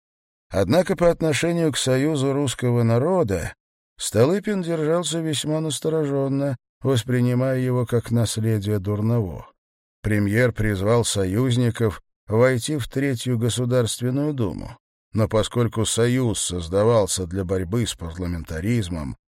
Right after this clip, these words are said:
большинство черносотенцев во главе с Дубровиным отказались от этого предложения.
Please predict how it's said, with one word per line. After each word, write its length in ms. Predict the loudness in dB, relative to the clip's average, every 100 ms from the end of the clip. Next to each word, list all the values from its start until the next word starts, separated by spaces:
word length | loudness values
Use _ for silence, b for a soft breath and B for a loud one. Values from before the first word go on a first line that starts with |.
| _ -6
большинство 640 | -2 0 -2 -2 0 2
черносотенцев 920 | 2 0 0 0 0 0 0 0 2
во 180 | 2 2
главе 380 | 2 2 2 0
с 60 | 0
Дубровиным 680 | 0 0 0 2 2 2
отказались 800 | 0 0 0 2 2 2 0 -4
от 160 | -4 -4
этого 340 | -6 -8 -8
предложения. 880 | -8 -8 -8 -10 -10 -10 -10 -10